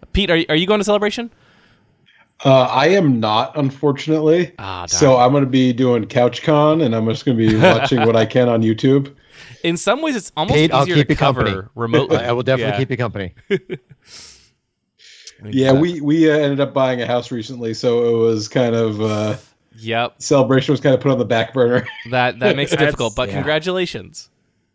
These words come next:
Speaker 2: Thank you.
Speaker 4: Reasonable, but
Speaker 1: Yeah.
Speaker 2: Responsible adulthood and all that.
Speaker 1: Exactly.
Speaker 4: Yeah.
Speaker 3: Hey,
Speaker 1: Exactly.
Speaker 3: welcome
Speaker 4: What are you
Speaker 3: to
Speaker 4: gonna do?
Speaker 3: adulthood, man. Welcome.
Speaker 1: <laughs> You know, the, the one odd thing about this, the timing, I mean, is that, um, so, so for those of you who,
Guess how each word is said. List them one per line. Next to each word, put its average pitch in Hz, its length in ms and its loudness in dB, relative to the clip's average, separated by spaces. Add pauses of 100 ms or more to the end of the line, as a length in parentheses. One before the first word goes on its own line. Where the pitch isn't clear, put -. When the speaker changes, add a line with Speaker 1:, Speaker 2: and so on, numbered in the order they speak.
(180)
Speaker 2:
Thank 135 140 -6
you. 123 40 -6
Speaker 4:
Reasonable, 156 800 0
but 101 360 -4 (220)
Speaker 1:
Yeah. 104 280 -16 (280)
Speaker 2:
Responsible 131 720 0
adulthood 117 460 -2
and 113 100 -6
all 107 140 -4
that. 104 380 -6
Speaker 1:
Exactly. 92 500 -6
Speaker 4:
Yeah. 92 280 -2
Speaker 3:
Hey, 123 300 2
Speaker 1:
Exactly. 95 380 -8
Speaker 3:
welcome - 0 -
Speaker 4:
What 120 180 2
are 117 120 2
you 117 60 0
Speaker 3:
to 110 60 -2
Speaker 4:
gonna 110 100 0
do? 98 60 -4
Speaker 3:
adulthood, 107 420 -2
man. 101 380 -4 (400)
Welcome. 135 540 2
Speaker 1:
<laughs> - 60 -20 (180)
You 170 60 4
know, 180 100 6
the, 165 200 0
the 160 160 -2
one 214 260 -2
odd 143 380 -2 (100)
thing 123 340 -8
about 110 440 -8
this, - 460 -10
the 110 120 -10
timing, 107 640 -10
I 101 60 -14
mean, 104 240 -12
is 107 240 -10
that, 104 400 -8 (100)
um, 95 460 -14 (200)
so, 120 260 -2
so 110 220 -8
for - 160 -10
those 143 160 2
of 147 60 -2
you 135 200 -4
who, 117 420 -8